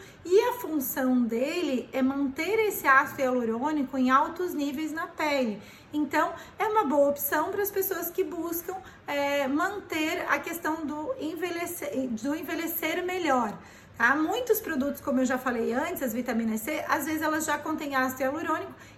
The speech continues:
então nesses casos não seria necessário um produto com ácido hialurônico. Mas pra quem tá utilizando uma vitamina C que não tem, é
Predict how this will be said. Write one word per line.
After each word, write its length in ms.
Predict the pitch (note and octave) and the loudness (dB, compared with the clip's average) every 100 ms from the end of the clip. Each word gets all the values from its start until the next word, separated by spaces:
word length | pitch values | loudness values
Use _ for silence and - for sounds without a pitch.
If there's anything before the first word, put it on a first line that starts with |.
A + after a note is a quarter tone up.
| - | -10
então 340 | A#4 F4 F4 | -2 0 2
nesses 300 | E4 D#4+ F4+ | -2 -6 -6
casos 500 | - D4 D4 E4 E4+ | 4 6 6 4 -6
não 180 | F4 D4+ | -2 -2
seria 280 | - E4 C#4 | -2 -2 0
necessário 580 | C#4+ C#4 D#4 D4 B3+ C#4 | -2 -2 0 4 4 2
um 60 | |
produto 580 | C4+ D#4+ B3+ C4 B3+ E4+ - - | -2 -4 -2 -4 -6 -12 -14 -6
com 260 | - C#4+ D4 | 0 4 6
ácido 320 | D4+ D4+ D#4 | 4 2 -2
hialurônico. 400 | F4 E4+ A3+ G#3+ | 0 0 0 0
Mas 200 | A#3 B3 | -2 -2
pra 140 | C#4 C#4+ | -2 -4
quem 320 | E4 G4 A4 | -4 -6 -2
tá 120 | F4 | -2
utilizando 480 | D4 D#4 C#4+ B3+ A#3+ | -2 -4 -2 -2 0
uma 140 | A#3+ | -2
vitamina 440 | A#3 C4 B3+ B3 B3 | -2 -2 2 2 0
C 200 | - A3 | -4 -6
que 160 | - | 0
não 340 | B3 C4+ G#4 - | 2 4 0 -4
tem, 380 | - C#4+ G#4 - - - - | -2 -2 -2 -10 -20 -20 -2
é 260 | D#4 D#4 | 2 2